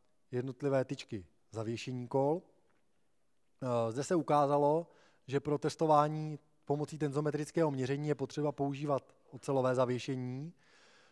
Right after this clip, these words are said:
protože pokud nalepíte tenzometry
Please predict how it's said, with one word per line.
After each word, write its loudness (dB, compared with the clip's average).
protože 0
pokud -4
nalepíte 2
tenzometry -2